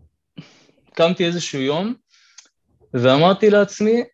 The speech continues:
ולשאול את עצמי במאה אחוז כנות, אם אני מחויב למטרה שלי במאה אחוז.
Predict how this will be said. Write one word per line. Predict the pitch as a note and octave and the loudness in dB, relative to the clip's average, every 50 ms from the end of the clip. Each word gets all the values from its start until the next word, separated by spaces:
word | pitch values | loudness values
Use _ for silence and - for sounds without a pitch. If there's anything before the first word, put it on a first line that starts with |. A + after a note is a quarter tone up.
| _ _ _ _ - - - _ _ _ _ _ _ _ - | _ _ _ _ -20 -20 -20 _ _ _ _ _ _ _ -12
ולשאול | D3 C#3 D#3 D#3+ D#3+ D#3 G3+ G#3 | -6 -2 -2 -2 0 2 2 2
את | A3 G#3+ G#3+ | 2 2 0
עצמי | G3 - F#3+ E3 D3 | -2 -2 -2 -2 -2
במאה | C#3+ D3+ D#3+ F#3 G#3 G#3 | -2 -2 -2 2 2 2
אחוז | F#3+ - - E3 D3 - - | 2 0 -2 -6 -8 -8 -8
כנות, | - C3+ B2 A#2 A2+ A2+ _ - - _ _ _ _ _ _ _ _ _ _ _ _ _ _ _ - | -10 -8 -8 -8 -10 -12 _ -20 -20 _ _ _ _ _ _ _ _ _ _ _ _ _ _ _ -6
אם | C#3 C#3+ D3 D3 | -4 -2 -2 -2
אני | D3 D3 D3+ D3 - | 0 -2 -2 -2 -4
מחויב | D3+ D3+ D3 - - E3 D#3+ F3 F#3+ F#3 G#3 | -4 -6 -6 -4 0 2 2 4 4 2 0
למטרה | G3+ F#3+ D#3+ - - D3 D3 D#3+ F3 | 0 0 -2 -2 -2 0 0 0 -2
שלי | E3+ - G3+ G3+ G#3+ A3+ G#3 | 0 -2 -4 -2 -2 -4 -4
במאה | D#3 C#3 D3 C#3+ D#3 E3 F3+ E3+ D3+ C3 | -2 -2 -2 -2 0 0 0 0 0 0
אחוז. | B2 - _ C3 A#2+ A#2 A#2 A#2 - _ | -4 -6 _ -14 -14 -14 -16 -18 -20 _